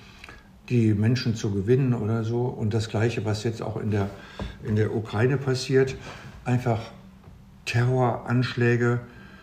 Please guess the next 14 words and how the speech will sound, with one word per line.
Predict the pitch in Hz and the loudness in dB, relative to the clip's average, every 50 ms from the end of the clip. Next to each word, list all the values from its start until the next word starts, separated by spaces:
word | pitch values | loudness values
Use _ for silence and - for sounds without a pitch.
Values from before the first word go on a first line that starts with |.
| - - - - - - - - - - | -20 -20 -20 -20 -20 -20 -18 -18 -10 -4
auf... | - 151 185 120 110 - - - - - - - - | 0 2 2 2 2 0 -8 -12 -16 -16 -16 -8 -2
Ähm, | 110 107 104 101 101 98 101 107 104 104 104 - - - - - - - | 0 2 4 4 2 2 0 0 0 -2 -4 -8 -14 -20 -20 -20 -10 -6
auf | - 101 101 - | -6 -6 -6 -8
zi-, | - - - - - - - - - - - - | -8 -6 -6 -6 -6 -8 -10 -12 -14 -14 -8 -6
auf | - 104 - | -6 -6 -6
die | - - 107 104 | -6 -6 -6 -4
zivilen | - - 113 101 107 127 131 127 123 127 123 | -2 0 0 2 4 6 8 8 8 6 4
Einrichtungen, | 107 110 120 123 120 123 - - - 127 117 120 120 | 2 2 4 4 4 2 0 0 0 0 0 0 0
auf | - 107 104 104 - | -2 -2 -2 -2 -2
Schulen, | - - - 135 131 131 127 123 120 110 | -4 -4 -2 4 6 6 6 6 4 0
besonders | 110 104 113 113 123 120 110 107 | 0 0 2 4 4 4 2 0
viel | - - 127 131 123 | -2 -4 -6 -6 -6
auf | - 95 - - | -6 -10 -10 -8
Krankenhäusern, | - 120 127 143 139 143 120 110 117 117 113 110 117 113 113 | -2 -2 -2 0 0 -2 0 2 2 0 2 2 2 2 0